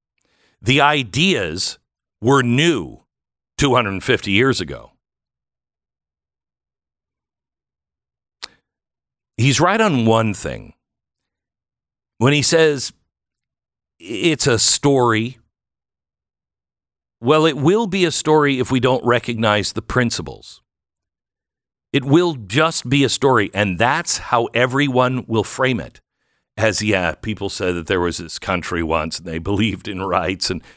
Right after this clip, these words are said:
they didn't do that. They didn't do any of that thing. They didn't have the right to fly in an airplane or have their own cars. That was crazy.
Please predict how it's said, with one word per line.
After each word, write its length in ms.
they 240
didn't 320
do 180
that. 460
They 160
didn't 240
do 180
any 220
of 100
that 220
thing. 160
They 140
didn't 220
have 260
the 120
right 440
to 120
fly 460
in 180
an 140
airplane 560
or 140
have 240
their 260
own 220
cars. 560
That 160
was 160
crazy. 760